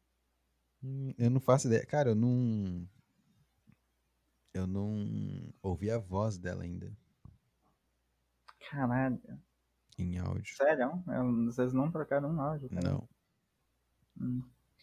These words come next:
Speaker 1: Que ambos falam muito mal, fa-, ambos falaram muito mal de áudio nas conversas. Aí ninguém manda. Então é isso aí.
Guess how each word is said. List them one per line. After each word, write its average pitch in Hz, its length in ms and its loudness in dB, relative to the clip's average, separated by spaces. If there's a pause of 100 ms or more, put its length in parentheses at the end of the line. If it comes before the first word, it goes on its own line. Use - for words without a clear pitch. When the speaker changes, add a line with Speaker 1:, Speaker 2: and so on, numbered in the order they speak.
(320)
Speaker 1:
Que - 120 -8
ambos 107 480 -2
falam 101 280 -2
muito 98 280 -6
mal, 92 260 -2
fa-, - 180 -6
ambos 110 280 -4
falaram 98 340 -4
muito 101 200 -8 (120)
mal 98 180 -6
de 92 140 -6
áudio 104 300 -8
nas 107 200 -10
conversas. 104 460 -10 (500)
Aí 92 100 -6
ninguém 95 200 -10
manda. 98 220 -14 (2000)
Então 92 240 -2
é 87 60 -4
isso 90 200 -10
aí. 135 140 -6